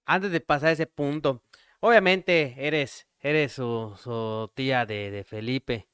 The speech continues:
Tú me imagino que has practicado mucho con Felipe, y viene de una carrera, por lo que me estás platicando, amplia ya,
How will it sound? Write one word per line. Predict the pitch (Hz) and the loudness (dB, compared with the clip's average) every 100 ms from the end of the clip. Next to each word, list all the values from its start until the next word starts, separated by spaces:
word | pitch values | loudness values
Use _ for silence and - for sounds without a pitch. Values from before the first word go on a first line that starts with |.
| _ _ _ _ _ _ _ | _ _ _ _ _ _ _
Tú | - 214 | 4 6
me | |
imagino | 185 165 180 170 | 8 6 4 2
que | 160 | 4
has | 160 | 2
practicado | - 170 147 147 - 143 147 143 | 4 2 2 0 2 2 4 0
mucho | 139 151 160 165 151 | 0 0 0 -2 -4
con | 135 131 | -4 -4
Felipe, | 147 135 135 135 135 123 _ _ | -4 -2 -4 -4 -6 -6 _ _
y | 156 139 | -6 0
viene | 147 156 160 | 0 2 0
de | 135 | 0
una | 143 156 | 0 0
carrera, | 147 131 127 143 | 0 0 2 0
por | 131 | -2
lo | 123 | -6
que | 120 | -4
me | 123 | -8
estás | 117 131 | -6 -6
platicando, | - 135 135 - 135 135 135 - | -4 -6 -4 -2 0 0 -6 0
amplia | 135 170 190 160 135 | 0 0 0 2 2
ya, | 135 147 165 | 4 2 2